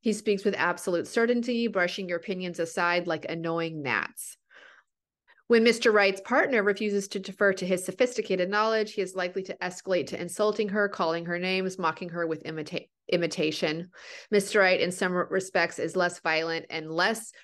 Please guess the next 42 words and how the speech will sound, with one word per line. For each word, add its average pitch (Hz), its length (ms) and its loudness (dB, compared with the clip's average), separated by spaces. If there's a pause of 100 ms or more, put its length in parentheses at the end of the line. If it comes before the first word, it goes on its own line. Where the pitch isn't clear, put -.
frightening 170 480 0
than 160 140 -4
the 170 80 0
drill 285 260 6
sergeant, 180 540 -2
which 165 180 -10
I'm 156 80 -8
gonna 151 160 -2
get 131 220 0
to. 180 320 -2 (760)
Also, 233 480 2 (180)
Mister 220 300 0
Right 208 220 4
tries 208 260 -2
to 208 80 -8
sanitize 226 560 -4
his 190 160 -4
bullying 185 500 -2
by 165 300 -4 (160)
telling 170 380 -6
me, 147 400 -4
'I 180 100 2
have 208 140 2
strong 170 240 -2
opinions,' 190 600 -2
or, 156 240 0
'I 170 100 0
like 170 300 -2
debating 160 440 -4
ideas.' 180 640 -4 (340)
This 214 160 0
is 214 80 2
like 196 160 4
a 185 300 4
bank 180 360 2
robber 165 300 2
saying, 156 480 -2
'I'm 185 160 0
interested 180 540 -2
in 160 180 -4
financial 151 580 -4
issues.' - 540 -6